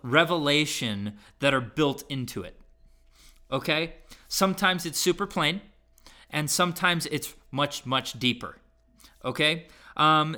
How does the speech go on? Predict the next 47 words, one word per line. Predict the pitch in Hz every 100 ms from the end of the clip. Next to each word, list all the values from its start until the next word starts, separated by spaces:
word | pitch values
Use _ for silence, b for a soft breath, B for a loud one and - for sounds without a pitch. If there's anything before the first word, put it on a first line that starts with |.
| 147
this | 139 202 220
is | 175
one | 190 185
of | 160
those | 156 139
moments | 156 156 139 127 -
where | 127
we | 131 131
ha-, | 123
that | 139 143 110
has | - 165 -
to | 233
kind | 233 214
of | 196
be | 170
dug | 127 113 151 160
into | 151 156 165 - 190
a |
little | 185 190 190
more | 185 196 196
to | 190 147
see | - - 185
what | 190 143
Jesus | 156 151 151 -
is | 131 -
co-, | - 156 -
uh, | 123 123
is | 135 135 117
actually | 135 143 - 156 139 120
accomplishing, | 117 123 117 107 - 90 - B B B B B
okay? | 120 147 143 143 B B
We | 139
really | 131 170 190
need | 170 143
to |
grasp | 123 110 - 143 151 160 -
the | -
deeper | 113 - 165 170 147
truth | - - 165 113 98 - - b b
so | - 135
that | 131
we | 143
understand | 147 143 135 151 135 117
what's | 117
going | 131 123 123
on | 127 120
here. | 101